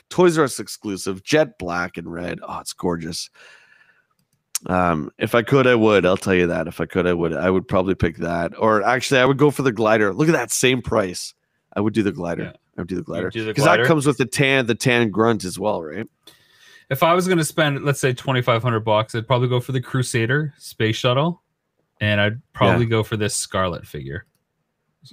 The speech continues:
Speaker 2: graded eighty, which
Speaker 1: Oh,
Speaker 2: is
Speaker 1: it's
Speaker 2: pretty
Speaker 1: wicked.
Speaker 2: high for a eighty-two figure, you know?
Speaker 1: But that's
Speaker 2: So
Speaker 1: gorgeous. I mean, look at the,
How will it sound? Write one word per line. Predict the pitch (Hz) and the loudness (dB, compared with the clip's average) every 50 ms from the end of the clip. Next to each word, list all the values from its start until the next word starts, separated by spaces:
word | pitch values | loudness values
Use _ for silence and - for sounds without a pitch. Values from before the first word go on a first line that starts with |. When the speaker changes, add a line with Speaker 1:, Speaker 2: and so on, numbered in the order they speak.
| - _ | -16 _
Speaker 2:
graded | - 110 104 104 104 104 92 - - | -2 0 0 0 0 -2 -4 -6 -8
eighty, | 95 95 95 90 82 73 92 - _ _ _ _ _ _ _ _ _ _ _ _ _ _ - | -6 -6 -4 -6 -6 -8 -8 -12 _ _ _ _ _ _ _ _ _ _ _ _ _ _ -12
which | 127 - | -10 -6
Speaker 1:
Oh, | - 160 160 | -6 -6 -6
Speaker 2:
is | - | -8
Speaker 1:
it's | - - - | -12 -12 -8
Speaker 2:
pretty | - 156 165 170 | -6 -2 0 0
Speaker 1:
wicked. | 151 123 | 0 0
Speaker 2:
high | 131 110 110 104 92 82 78 - | 2 2 2 2 2 0 -2 -6
for | - - - 101 95 | -8 -6 -6 -4 -2
a | 92 90 - _ _ - | -2 -4 -4 _ _ -8
eighty-two | - 98 95 95 95 - - 92 87 90 | -4 -4 -2 -2 -4 -4 -2 -2 -2 -4
figure, | - - 64 60 - - - 107 - _ _ _ _ _ _ - _ _ _ _ _ _ _ _ _ _ _ - | -4 -8 -10 -10 -8 -10 -10 -12 -14 _ _ _ _ _ _ -20 _ _ _ _ _ _ _ _ _ _ _ -14
you | - - | -12 -8
know? | - - - 110 - _ - _ _ _ _ _ _ _ _ _ _ _ _ _ _ _ _ _ _ _ _ _ _ _ _ _ _ - | -6 -6 -6 -6 -8 _ -20 _ _ _ _ _ _ _ _ _ _ _ _ _ _ _ _ _ _ _ _ _ _ _ _ _ _ -2
Speaker 1:
But | - 104 | -2 0
that's | 98 113 107 - - | 2 0 0 0 -2
Speaker 2:
So | - | -2
Speaker 1:
gorgeous. | 98 95 95 82 95 90 - - | 0 0 -2 -2 -4 -8 -6 -6
I | 85 | -6
mean, | 90 90 90 87 | -4 -4 -4 -4
look | 90 90 - 95 | -6 -8 -8 -10
at | - - | -10 -8
the, | - 90 87 85 85 87 85 | -6 -6 -6 -6 -8 -10 -10